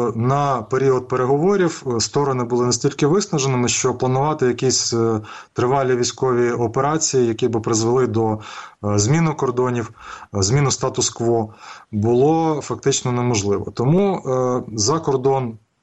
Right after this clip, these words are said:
було прийнято більш-менш, е, демаркаційну лінію,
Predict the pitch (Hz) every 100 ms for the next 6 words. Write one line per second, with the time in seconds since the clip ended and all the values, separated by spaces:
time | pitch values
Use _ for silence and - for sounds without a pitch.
0 | _ 120 113 104 - _ 107 110 135 127
1 | 135 135 120 110 98 139 - 127 117 101
2 | - - _ _ _ _ - 101 101 104
3 | 95 95 101 104 107 _ _ - 107 131
4 | 135 139 - 139 135 160 214 190 165